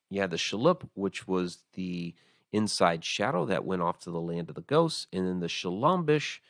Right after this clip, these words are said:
uh, which was the outside shadow, and that stayed here to roam around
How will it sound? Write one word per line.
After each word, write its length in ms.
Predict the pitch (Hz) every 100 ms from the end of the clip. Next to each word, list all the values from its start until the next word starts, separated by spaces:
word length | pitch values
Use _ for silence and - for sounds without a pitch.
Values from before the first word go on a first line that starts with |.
| _ _ _ -
uh, 280 | 95 92 92
which 240 | 95 -
was 220 | 98 87
the 300 | 90 90 85 -
outside 500 | 95 62 - 95 87
shadow, 460 | - 87 90 90 - _ _ _ _
and 540 | 90 92 92 90 73 87
that 240 | 110 110
stayed 320 | - 104 101
here 520 | - - 95 92 92 87
to 100 | 98
roam 300 | 90 87 82
around 440 | 80 80 80 76